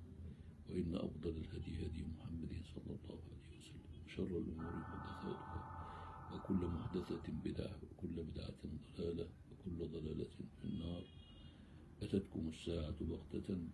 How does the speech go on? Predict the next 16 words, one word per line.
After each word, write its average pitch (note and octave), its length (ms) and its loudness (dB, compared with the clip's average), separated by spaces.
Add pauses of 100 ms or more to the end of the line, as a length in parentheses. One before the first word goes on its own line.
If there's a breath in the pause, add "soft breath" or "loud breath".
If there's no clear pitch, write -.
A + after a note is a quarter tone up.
(120)
بعثت - 420 2
أنا E2+ 180 4
والساعة E2+ 640 2 (180)
هكذا، - 460 2 (640 loud breath)
صبحتكم D#2 680 2
الساعة - 580 2
ومستكم، E2 720 2 (240)
أنا D#2 180 4
أولى F2 500 2
بكل F2+ 340 4 (160)
مؤمن D#2 300 2 (180)
من D2 100 0 (140)
نفسه. - 280 -10 (1400 loud breath)
من E2 200 6
ترك F#2+ 340 10
مالاً F#2 440 8